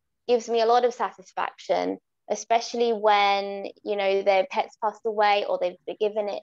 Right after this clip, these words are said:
as a gift to someone, like, it means a lot to them and they're really grateful. And that makes me feel good about myself as well. Like, I'm helping them, you know, give this special gift, or I'm helping them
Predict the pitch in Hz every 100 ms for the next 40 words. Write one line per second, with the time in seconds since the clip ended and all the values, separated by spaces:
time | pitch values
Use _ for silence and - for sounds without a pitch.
0 | - 196 190 - 254 269 - 233 - 233
1 | 226 226 220 214 214 - 240 277 320 269
2 | 190 185 220 - - 208 185 165 185 196
3 | 208 208 240 254 202 - 196 233 - _
4 | - - - - _ _ _ - 254 269
5 | 285 277 269 - 285 311 - 240 190 185
6 | 180 - 170 214 202 214 233 233 262 202
7 | 190 208 208 233 277 277 233 202 190 185
8 | 202 _ _ - 226 190 190 - - 311
9 | 285 - 196 - - 180 - 190 185 190
10 | 170 - - 208 208 226 220 226 254 277
11 | 277 254 247 233